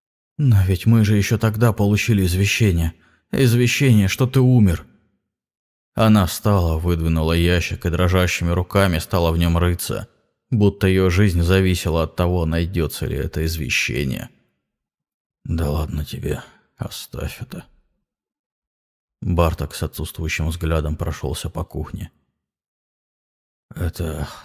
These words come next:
твой ребёнок?" Жена кивнула. "Есть ещё дети?" "Двое всего". "Двое, значит", машинально повторил он. Затем сел на диван и уставился глазами в пол.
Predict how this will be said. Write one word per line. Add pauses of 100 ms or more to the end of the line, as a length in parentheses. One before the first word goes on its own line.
твой
ребёнок?" (800)
Жена
кивнула. (1400)
"Есть
ещё
дети?" (1080)
"Двое
всего". (1300)
"Двое,
значит", (720)
машинально
повторил
он. (640)
Затем
сел
на
диван
и
уставился
глазами
в
пол.